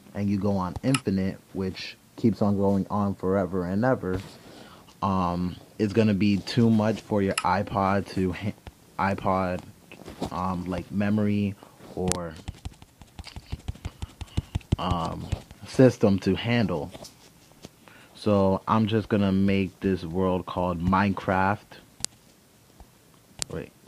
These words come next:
craft fixed. And then I'm gonna load it up. And then when you try this, it's gonna, like, load up just like this. But for me,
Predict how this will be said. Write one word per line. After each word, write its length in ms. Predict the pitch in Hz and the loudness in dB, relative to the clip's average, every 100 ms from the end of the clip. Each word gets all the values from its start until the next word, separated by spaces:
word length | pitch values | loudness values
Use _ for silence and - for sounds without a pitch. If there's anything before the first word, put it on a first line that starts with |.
| - | -16
craft 720 | - 98 95 95 92 - - - - - - - - - - | 0 2 4 2 0 -2 -2 -8 -16 -16 -20 -20 -18 -14 -2
fixed. 600 | 95 104 - - - - - - _ - - - - - - - - - - - - - - - - - - _ _ _ _ - | 0 0 -4 -16 -16 -18 -20 -20 _ -20 -20 -20 -20 -20 -20 -20 -20 -20 -20 -20 -20 0 0 0 -6 -20 -20 _ _ _ _ -8
And 200 | 107 104 | -4 -2
then 240 | 95 90 - | -2 -4 -2
I'm 200 | 107 107 | 0 2
gonna 280 | 104 101 90 | 4 2 0
load 440 | 87 90 101 95 | -2 2 4 4
it 140 | 90 - | 2 2
up. 240 | 101 - - - - - - - - - - - - - - _ | 0 0 -6 -20 -20 -20 -20 -20 -20 -20 -20 -20 -20 -20 -20 _
And 220 | 104 101 | -4 -2
then 360 | 98 92 90 87 - - - - - | -2 -2 -4 -8 -12 -14 -14 -20 -6
when 260 | 98 107 107 | 2 4 6
you 180 | 117 113 | 6 6
try 380 | - 113 117 | 4 6 6
this, 260 | 101 98 - | 4 0 0
it's 140 | 107 101 | -2 2
gonna, 360 | 107 101 87 - | 2 2 0 -4
like, 300 | 85 85 - - - - | -4 -4 -8 -18 -20 0
load 320 | 104 110 104 | 4 6 6
up 140 | 101 - - | 4 2 -2
just 200 | 95 - | -2 0
like 240 | 92 - | -2 -2
this. 360 | 90 82 - - - - - - | -4 -4 -6 -16 -20 -20 -20 -2
But 320 | 95 90 85 - - - | 0 2 0 -8 -20 -2
for 200 | 98 98 | 2 4
me, 400 | 110 117 104 | 4 4 2